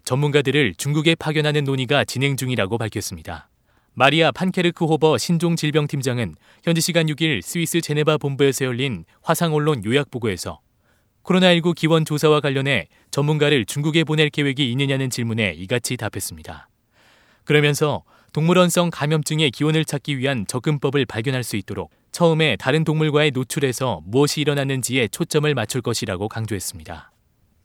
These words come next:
일본 마이니치 신문이 육 일 전국의 십팔 세 이상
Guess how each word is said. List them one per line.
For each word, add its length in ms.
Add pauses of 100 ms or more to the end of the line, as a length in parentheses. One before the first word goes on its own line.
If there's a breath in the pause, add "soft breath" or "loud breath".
(640)
일본 400
마이니치 400
신문이 640
육 160
일 240
전국의 440
십팔 300
세 160
이상 260